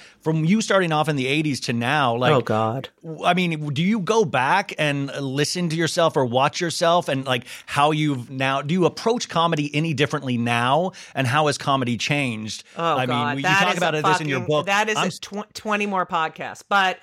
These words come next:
Speaker 1: Okay, you guys,
Speaker 2: uh,
Speaker 1: uh, next week we're
Speaker 2: take
Speaker 1: gonna be, have
Speaker 2: care.
Speaker 1: Judy back on,
Speaker 2: I'll be,
Speaker 1: and
Speaker 2: uh, uh, it's now the Ryan and Judy Show.
Speaker 1: <laughs>
Speaker 2: Um,
Speaker 1: Yeah.
Speaker 2: so bad, it's bad. Um,
Speaker 1: <laughs>
Speaker 2: I, it's so interesting, um,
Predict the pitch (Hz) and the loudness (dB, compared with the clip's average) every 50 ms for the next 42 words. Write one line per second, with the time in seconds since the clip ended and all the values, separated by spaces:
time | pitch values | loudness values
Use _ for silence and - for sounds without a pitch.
0 | - - 185 - - 214 196 185 170 165 147 156 151 151 156 202 175 165 151 151 | -6 -6 -6 -2 -2 -2 0 0 -2 0 0 0 0 2 2 2 2 0 0 -2
1 | 147 147 170 185 196 - 196 208 202 175 131 156 156 269 254 156 151 - - 254 | -2 -2 -2 -4 -4 -4 -6 -4 -4 -4 -4 -2 0 2 2 2 2 2 4 4
2 | 196 143 - 180 190 165 180 180 175 - 185 175 170 170 165 160 156 156 147 156 | 2 2 2 0 -2 -2 -2 -4 -2 -2 -2 -2 -2 -2 0 0 0 0 0 -2
3 | 135 131 - - - 139 139 135 135 139 139 135 - - - - 156 170 175 - | -2 -2 -2 -2 -2 -2 -4 -4 -4 -6 -6 -8 -10 -10 -12 -10 -8 -6 -8 -8
4 | - 175 170 - 160 165 196 226 247 247 254 247 208 165 160 151 170 240 311 381 | -8 -10 -10 -10 -8 -4 -4 -2 0 0 0 2 0 0 0 2 2 2 2 0
5 | 415 415 415 415 415 339 - 359 381 339 302 262 - - 220 214 185 170 147 127 | -2 -4 -6 -6 -4 -4 -2 0 0 0 0 -2 -2 0 2 2 4 4 2 0
6 | 117 - - - - 196 196 190 190 190 190 180 180 180 175 - - - - - | -4 -8 -10 -2 0 2 4 4 4 4 4 2 2 0 -2 -4 -6 -8 -6 -8
7 | 190 175 - 294 339 - - 285 269 254 247 240 240 240 226 - - 202 190 - | -8 -2 0 0 0 0 2 2 2 4 4 4 2 0 -2 -4 -8 -10 -10 -6
8 | - 180 165 139 113 101 - - - - - - - - - 202 196 202 202 202 | -4 -4 -4 -4 -4 -8 -12 -16 -20 -20 -20 -20 -20 -8 0 2 2 4 4 4
9 | 202 202 202 196 196 196 190 185 _ - 170 - _ _ _ _ _ _ _ _ | 4 4 2 2 0 -4 -10 -14 _ -20 -20 -20 _ _ _ _ _ _ _ _
10 | _ _ - 220 247 277 320 381 403 381 294 - _ _ _ _ _ _ _ _ | _ _ -2 2 2 4 2 2 0 -4 -10 -12 _ _ _ _ _ _ _ _
11 | _ _ _ _ _ _ _ _ - 247 254 220 - - - 330 330 330 359 311 | _ _ _ _ _ _ _ _ -8 -8 -8 -8 -8 -8 -2 2 2 2 2 0
12 | - 254 247 247 - 247 220 214 - - 190 170 160 143 127 127 123 _ _ _ | -2 -2 -2 -2 -2 -4 -6 -6 -6 -6 -4 -4 -2 -2 -6 -8 -12 _ _ _
13 | - 180 180 165 156 151 143 131 127 120 - | -4 -2 0 0 0 0 -2 -2 -6 -8 -16